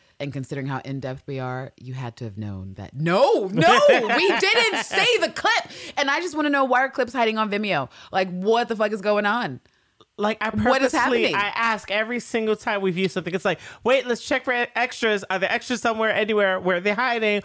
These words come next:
Speaker 2: Why are they hiding?"
Speaker 1: Okay,
Speaker 2: That is the
Speaker 1: but
Speaker 2: more
Speaker 1: we looked,
Speaker 2: pertinent question.
Speaker 1: we looked, but our mistake was just checking YouTube. And this blessed, blessed listener, Orinthia, I hope I'm pronouncing that right, she sent us a Vimeo link.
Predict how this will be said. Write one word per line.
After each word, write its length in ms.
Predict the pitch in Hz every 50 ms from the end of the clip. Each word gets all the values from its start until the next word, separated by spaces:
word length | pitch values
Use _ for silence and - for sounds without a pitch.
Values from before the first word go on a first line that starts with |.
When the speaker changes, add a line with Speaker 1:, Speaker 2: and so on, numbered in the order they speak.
| - - -
Speaker 2:
Why 380 | - 139 170 185 220 254 277 269
are 80 | 247
they 100 | 196 220
hiding?" 320 | 208 180 196 180 165 165 214
Speaker 1:
Okay, 160 | 240 226 311
Speaker 2:
That 120 | 330 494 539
is 140 | 554 -
the 80 | - 415
Speaker 1:
but 100 | 254 370
Speaker 2:
more 80 | 381 359
Speaker 1:
we 80 | 339 320
looked, 160 | 302 349 320
Speaker 2:
pertinent 260 | 302 - 262 254 208
question. 380 | - 262 247 247 - - 170 220
Speaker 1:
we 120 | 294 359
looked, 400 | 311 294 359 349 233 - - - - - - -
but 180 | 190 180 214 208 -
our 140 | 185 208 240
mistake 360 | 262 277 - - 285 262 -
was 140 | 254 214 170
just 140 | 180 -
checking 240 | - 185 160 160 151 147
YouTube. 360 | 156 156 - 143 120 117 - _ - - -
And 160 | 185 190 202
this 260 | 214 220 - - - -
blessed, 640 | - - - 185 185 185 202 - - 151 135 127 131
blessed 320 | 143 165 151 156 - - 131 135
listener, 500 | 135 131 - - 120 113 107 104 110 - _ _ -
Orinthia, 500 | 131 131 127 120 120 113 107 104 101 98 _ _ _ _ _ _ -
I 60 | 127 131
hope 180 | 135 127 -
I'm 100 | 123 117
pronouncing 380 | 113 123 117 113 113 - - 113
that 160 | 113 113 -
right, 240 | 113 117 113 113 - - - - - -
she 180 | - - 254
sent 220 | 262 - 233 208 190
us 100 | 196 165
a 60 | 196
Vimeo 340 | 185 202 214 214 208 180 143
link. 360 | - 62 - - - - _